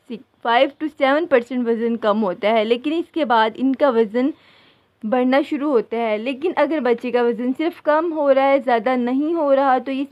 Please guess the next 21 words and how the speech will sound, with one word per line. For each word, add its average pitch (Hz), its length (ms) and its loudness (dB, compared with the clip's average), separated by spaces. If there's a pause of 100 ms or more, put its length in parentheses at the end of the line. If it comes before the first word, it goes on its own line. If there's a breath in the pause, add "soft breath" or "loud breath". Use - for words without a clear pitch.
बात 277 240 -2
की 311 80 -8
निशानी 254 540 -2
है 240 200 0
कि 240 180 -8
वो 247 140 -6
दूध 220 420 -8
नहीं 247 200 0
सही 269 260 -6
से 262 160 -8
पी 240 200 -8
रहा 247 120 2
या 240 180 2
तो 277 160 -4
माँ 247 220 -2
का 240 140 -2
दूध 233 260 -8
कम 294 280 0
आ 214 140 0
रहा 208 220 -4
है। 202 280 -6